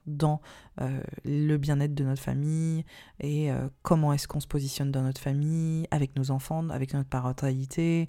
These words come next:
euh, avec notre partenaire aussi dans, dans notre espace de vie et dans notre lieu de vie.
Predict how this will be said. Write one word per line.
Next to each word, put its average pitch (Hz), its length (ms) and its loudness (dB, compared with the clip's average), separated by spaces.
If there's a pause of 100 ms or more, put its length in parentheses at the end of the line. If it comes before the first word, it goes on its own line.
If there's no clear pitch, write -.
(420)
euh, 147 180 2
avec 139 260 0
notre 139 140 -2
partenaire 175 520 2
aussi 170 260 -2
dans, 139 340 0
dans 135 160 0
notre 135 220 -4
espace 139 340 -2
de 143 120 0
vie 175 400 2 (380)
et 160 140 0
dans 147 160 0
notre 143 320 0
lieu 151 160 2
de 156 140 2
vie. 139 240 -2